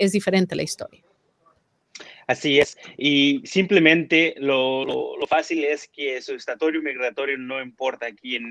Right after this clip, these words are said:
Speaker 2: en la ciudad de Austin o en cualquier ciudad. Pero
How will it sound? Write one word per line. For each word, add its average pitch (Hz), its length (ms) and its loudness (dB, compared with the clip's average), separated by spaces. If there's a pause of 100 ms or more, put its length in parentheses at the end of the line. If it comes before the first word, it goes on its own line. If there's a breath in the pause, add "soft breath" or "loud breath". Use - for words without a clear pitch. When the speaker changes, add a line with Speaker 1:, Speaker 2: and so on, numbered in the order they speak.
Speaker 2:
en 113 420 -10
la 113 100 -2
ciudad 120 220 4
de 120 120 2
Austin 143 260 2
o 120 160 -4 (260 soft breath)
en 127 140 0
cualquier 139 500 2
ciudad. 110 400 -2 (440 soft breath)
Pero 175 380 4